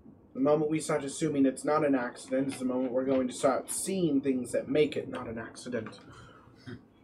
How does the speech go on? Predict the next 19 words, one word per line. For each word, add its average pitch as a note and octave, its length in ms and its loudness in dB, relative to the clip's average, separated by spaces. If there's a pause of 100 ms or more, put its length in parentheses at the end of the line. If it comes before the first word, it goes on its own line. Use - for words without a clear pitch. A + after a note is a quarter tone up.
(280)
I B2 100 -2
think C3+ 200 -2
it's C3+ 140 -4
quite C#3+ 260 6
likely C#3+ 520 0 (200)
two F#3+ 220 2
reasons, E3 480 6
either C#3+ 420 4
as B2+ 380 -6
it C#3 160 -6
is C3+ 320 -2 (100)
an C#3 120 -4
accident, C#3 720 -2 (640)
or D3 360 4 (800)
Frosh D#3 260 4
is D#3 120 0
a E3 60 4
loose E3 300 4
end C3+ 320 0